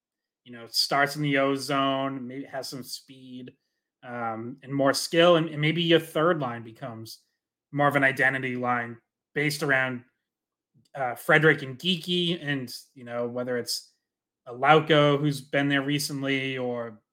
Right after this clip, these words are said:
s-, maybe someone you acquire who fits in there. Um, that's an option too. Uh, a couple, a couple of names though, if you're looking for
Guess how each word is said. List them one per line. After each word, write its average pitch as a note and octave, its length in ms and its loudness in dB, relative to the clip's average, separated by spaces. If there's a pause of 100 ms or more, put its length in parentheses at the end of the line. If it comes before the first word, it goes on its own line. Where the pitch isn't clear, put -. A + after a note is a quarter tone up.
(100)
s-, - 180 -18
maybe C3 240 -12
someone C#3 300 -2
you C3 120 -2
acquire C#3 640 0
who C3 60 -8
fits C3+ 340 -12
in C3+ 160 -16
there. C3 380 -14 (380)
Um, A2 500 -8 (300)
that's D3+ 240 2
an D3+ 80 4
option C3 320 2
too. B2 440 -4
Uh, A#2 160 -8 (600)
a D3 40 -20
couple, A3 480 8
a - 60 -14
couple A3 180 6
of G3 60 6
names D#3 340 2
though, C#3 140 2
if B2+ 100 -2
you're C#3+ 140 0
looking C#3 180 0
for B2+ 520 -4